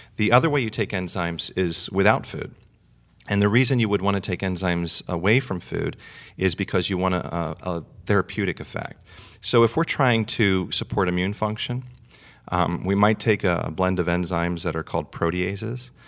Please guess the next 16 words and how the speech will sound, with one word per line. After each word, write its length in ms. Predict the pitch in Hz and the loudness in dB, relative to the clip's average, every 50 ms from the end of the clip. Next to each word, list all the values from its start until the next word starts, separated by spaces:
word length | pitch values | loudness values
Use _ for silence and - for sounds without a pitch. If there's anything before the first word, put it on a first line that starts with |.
| - - - - - _ _ - | -20 -20 -20 -20 -20 _ _ -8
and 200 | 87 87 87 87 | -4 -4 0 0
these 200 | 95 98 98 - | 0 0 0 -2
proteases, 800 | - - - - 104 101 98 98 95 95 95 - 107 98 - | -6 -4 0 2 4 4 4 4 4 4 2 0 -4 -6 -6
which 160 | - 85 - | -6 -8 -4
break 200 | - 90 87 - | -2 -2 -2 -2
down 180 | - 85 85 82 | -4 -6 -6 -6
proteins, 640 | - - - 87 87 - - 92 87 90 87 - - | -6 -4 -4 -4 -4 -4 -6 -6 -4 -4 -4 -6 -6
will, 320 | 85 80 80 76 - - - | -6 -6 -6 -6 -8 -12 -12
will 220 | 82 82 82 78 - _ - - _ | -10 -10 -10 -10 -12 _ -20 -20 _
get 140 | - 95 87 | -4 -2 -2
absorbed 400 | 90 78 - 98 90 90 87 87 | -2 -2 0 2 2 2 2 2
into 340 | 90 85 - - - 90 82 | -2 -4 -4 -4 -4 0 0
our, 220 | 85 82 80 76 - | 2 2 0 0 -2
our 100 | - 85 | -2 -4
bloodstream 680 | 80 76 87 87 87 - - - - 90 90 85 85 85 | 0 0 0 2 2 0 -2 -2 0 0 0 0 -2 -4
and 140 | 82 78 | -6 -8